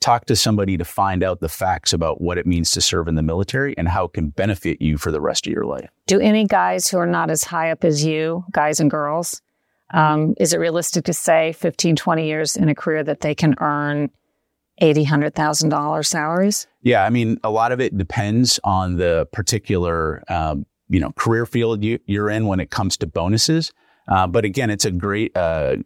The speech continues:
Speaker 1: uh, graduated pay scale. And again, all that information is available online. Uh, but yes, I mean, it's very competitive pay considering the types of skills and, and, uh, and, you know, capabilities that we bring to the fight.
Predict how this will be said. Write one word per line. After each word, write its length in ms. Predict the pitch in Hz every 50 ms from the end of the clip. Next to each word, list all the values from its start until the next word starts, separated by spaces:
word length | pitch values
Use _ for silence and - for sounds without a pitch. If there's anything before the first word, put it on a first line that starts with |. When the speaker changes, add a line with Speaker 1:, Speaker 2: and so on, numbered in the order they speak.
| - -
Speaker 1:
uh, 260 | 58 65 85 78 76 76 78 - _ _
graduated 600 | - 104 101 107 104 110 104 104 98 87 82 -
pay 180 | - - 95 95
scale. 380 | - - - 87 80 76 76
And 80 | 78 78
again, 180 | 73 - 82
all 160 | 76 73 92 92
that 160 | 92 90 92
information 560 | 90 87 - - 87 85 87 82 - - 90
is 80 | 80 80
available 380 | 80 82 85 87 87 85 87
online. 540 | 82 64 85 80 76 78 78 82 98 120 123 - _ _ _ _ _ _ -
Uh, 220 | - 95 95 95
but 200 | 95 87 90 104
yes, 340 | 107 123 151 151 - - - -
I 40 |
mean, 160 | 98 101 101 104
it's 160 | 101 92 92
very 380 | 78 - 104 95 101 107 107
competitive 720 | 95 - - 87 - - - 90 92 90 90 87 80 -
pay 380 | - - - 87 85 101 123 127 _ _ _ _ _ _ _ _
considering 600 | - - 101 92 - - 110 95 98 95 92 85
the 80 | 80 80
types 360 | - - 95 95 90 - -
of 160 | 92 82 73
skills 640 | - - - - - 98 95 92 92 98 92 -
and, 260 | - - 90 82 69 -
and, 340 | 82 80 78 76 76 73
uh, 340 | - 62 69 67 58 50 50 - - _
and, 280 | - 85 71 71 64 - _ _ _ _
you 140 | - - -
know, 140 | - - - _ _ _
capabilities 680 | - - 117 98 - 87 82 110 113 110 95 87 82 -
that 140 | - 82 65
we 100 | 92 87
bring 460 | 80 78 87 85 85 82 78 78 76 - _ _ _ _ _ _
to 120 | - - 87
the 80 | 76
fight. 320 | - - - 65 60 -